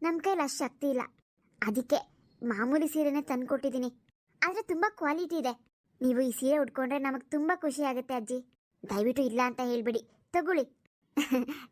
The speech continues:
ಸೀರೆ ತುಂಬಾ ಚೆನ್ನಾಗೈತೆ ಕಣಮ್ಮ. ಚೆನ್ನಾಗಿಲ್ದೆ ಏನ್ ಹೇಳಮ್ಮ? ಸೀರೆ ತುಂಬಾ ಚೆನ್ನಾಗೈತೆ, ನನಗೆ ಚೆನ್ನಾಗ್ ಕಾಣಿಸ್ತದೆ. ಏನ್ ರೇಷ್ಮೆ ಸೀರೆ ಉಟ್ಕೊಂಡ್ರೆ ಮಾತ್ರನಾ? ಇದು ಚಂದಾಗೆ ಕಾಣಿಸ್ತದ್ ಬಿಡು. ಸುಮ್ನೆ ಯಾಕ್ ತೊಂದ್ರೆ ತಗೊಳಕ್ ಹೋದ್ರಿ ಅಂತ ಅಷ್ಟೇ.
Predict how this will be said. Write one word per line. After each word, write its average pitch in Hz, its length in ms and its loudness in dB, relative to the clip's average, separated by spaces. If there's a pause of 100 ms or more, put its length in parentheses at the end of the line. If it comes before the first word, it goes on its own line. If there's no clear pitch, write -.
ಸೀರೆ 254 280 4
ತುಂಬಾ 247 260 2
ಚೆನ್ನಾಗೈತೆ 220 380 -2
ಕಣಮ್ಮ. 214 220 -2 (520)
ಚೆನ್ನಾಗಿಲ್ದೆ 349 560 4
ಏನ್ 339 100 4
ಹೇಳಮ್ಮ? 330 220 2 (440)
ಸೀರೆ 240 200 4
ತುಂಬಾ 226 200 0
ಚೆನ್ನಾಗೈತೆ, 202 340 -2 (240)
ನನಗೆ 240 220 2
ಚೆನ್ನಾಗ್ 254 240 -2
ಕಾಣಿಸ್ತದೆ. 262 360 -2 (320)
ಏನ್ 254 120 2
ರೇಷ್ಮೆ 254 260 2
ಸೀರೆ 269 120 2
ಉಟ್ಕೊಂಡ್ರೆ 254 280 0
ಮಾತ್ರನಾ? 226 440 -2 (360)
ಇದು 240 160 4
ಚಂದಾಗೆ 262 320 2
ಕಾಣಿಸ್ತದ್ 220 340 -2
ಬಿಡು. - 260 -4 (240)
ಸುಮ್ನೆ 269 180 4
ಯಾಕ್ 302 240 0
ತೊಂದ್ರೆ 247 180 -2
ತಗೊಳಕ್ 233 240 0
ಹೋದ್ರಿ 220 200 -2
ಅಂತ 226 140 -2
ಅಷ್ಟೇ. 220 200 -6